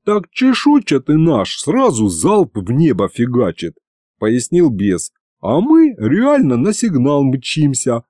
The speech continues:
ну и того, подчистую всех». «В паре деревень»,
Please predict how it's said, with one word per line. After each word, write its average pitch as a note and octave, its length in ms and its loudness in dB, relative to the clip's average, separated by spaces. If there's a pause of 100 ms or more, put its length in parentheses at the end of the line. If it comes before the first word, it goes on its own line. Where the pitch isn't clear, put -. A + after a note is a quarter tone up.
(120)
ну E4 280 2
и G3 160 2
того, A#2+ 640 -2 (440)
подчистую F#2+ 840 -4
всех». - 460 -12 (760)
«В - 40 -8
паре A2+ 400 0
деревень», G2+ 680 -2